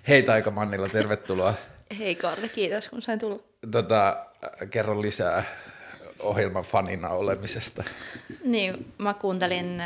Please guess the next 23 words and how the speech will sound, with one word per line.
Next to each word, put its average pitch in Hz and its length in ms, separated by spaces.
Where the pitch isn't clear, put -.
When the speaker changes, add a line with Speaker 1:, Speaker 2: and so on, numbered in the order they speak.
Speaker 2:
pari 190 200
jaksoa, 190 360
ja 175 60
sit - 80
mä 180 60
laitoin 175 280
sulle 175 220
viestiä, 180 600
ja 233 100
mun 180 80
teki 175 220
silloin 170 320
mieli - 240
olla - 140
silleen, - 320
"Pyydä 359 220
mut, 330 300
mä 285 80
haluan 302 140
tulla 330 180
sun 294 180
kanssa 285 140
juttelemaan." 269 400